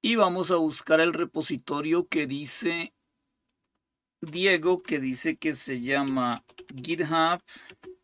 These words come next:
Alpha Technolog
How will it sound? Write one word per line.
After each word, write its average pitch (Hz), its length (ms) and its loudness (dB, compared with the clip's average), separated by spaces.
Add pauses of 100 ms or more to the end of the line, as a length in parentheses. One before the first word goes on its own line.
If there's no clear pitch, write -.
(3000)
Alpha 175 760 0 (4000)
Technolog 160 680 -2